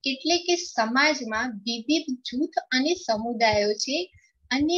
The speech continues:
વ્યક્તિ અલગ અલગ જૂથમાં પોતાનો અલગ અલગ દરજ્જો ધરાવતો હોય છે.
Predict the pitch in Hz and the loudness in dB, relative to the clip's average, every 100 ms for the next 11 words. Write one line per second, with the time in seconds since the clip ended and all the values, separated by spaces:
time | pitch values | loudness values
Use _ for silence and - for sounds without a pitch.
0 | 294 - 233 247 - _ _ - 285 339 | 0 -2 -2 -2 -8 _ _ -6 -4 -4
1 | _ - 240 285 330 330 302 311 302 - | _ -4 0 2 2 2 0 0 -2 -6
2 | - 269 320 - 269 226 240 285 - _ | -8 -4 -2 -2 -2 -2 -2 -6 -14 _
3 | _ - 277 277 311 320 339 - - 233 | _ -6 -6 -2 -2 0 -4 -4 -8 -4
4 | 262 285 285 - 233 214 233 247 233 208 | -2 -2 -4 -4 -4 -2 -4 -4 -6 -4
5 | 214 226 247 - - 277 262 240 208 202 | -4 -4 -6 -8 -4 -2 0 0 2 2
6 | 196 - 190 269 285 _ _ 254 254 233 | 0 -4 -4 -4 -6 _ _ 4 6 4
7 | - - | -2 -12